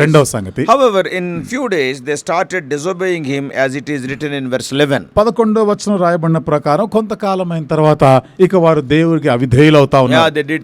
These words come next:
Speaker 2: things according to their own thoughts.
Speaker 1: వారు వారికి నచ్చినట్లుగా, వారు అనుకున్నట్టుగానే చేస్తున్నారు.
Speaker 2: In verse eleven, the Lord says,
Speaker 1: పదకొండవ వచనంలో దేవుడు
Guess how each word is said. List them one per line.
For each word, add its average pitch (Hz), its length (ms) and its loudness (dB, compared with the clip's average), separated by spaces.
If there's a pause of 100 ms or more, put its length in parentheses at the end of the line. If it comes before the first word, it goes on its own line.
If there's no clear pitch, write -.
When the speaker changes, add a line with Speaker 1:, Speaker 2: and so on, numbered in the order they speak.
(100)
Speaker 2:
things 156 160 -6 (100)
according 147 380 -4
to 151 120 -6
their 147 140 2
own 156 260 -2
thoughts. 131 420 -4 (180)
Speaker 1:
వారు 208 300 6
వారికి 190 420 2
నచ్చినట్లుగా, 156 840 0
వారు 160 280 4
అనుకున్నట్టుగానే 160 720 -2
చేస్తున్నారు. 147 540 -4
Speaker 2:
In 120 60 -8
verse 131 260 -4
eleven, 151 240 -2 (100)
the 147 100 0
Lord 139 140 0 (120)
says, 127 280 -6 (180)
Speaker 1:
పదకొండవ 180 500 0
వచనంలో 160 600 0
దేవుడు 143 320 2